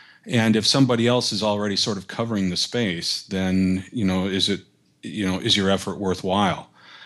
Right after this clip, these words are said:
If you're gonna volunteer or you're gonna put yourself into something like that, you, you want it to make a difference somewhere. You know, you, you do it with that,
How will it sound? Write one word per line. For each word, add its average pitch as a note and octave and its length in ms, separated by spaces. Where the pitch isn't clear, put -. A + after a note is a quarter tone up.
If - 80
you're D3 60
gonna E3 140
volunteer A2+ 640
or F2+ 80
you're F#2 140
gonna G2+ 180
put - 200
yourself G2 340
into G2+ 260
something F2+ 400
like E2 180
that, F2 260
you, A#2 260
you B2 140
want A#2+ 240
it - 80
to - 80
make G2+ 200
a F2 40
difference E2+ 440
somewhere. E2+ 520
You E2+ 100
know, F2 80
you, F#2+ 160
you G#2 220
do A2 180
it D#2+ 80
with F#2 140
that, E2+ 260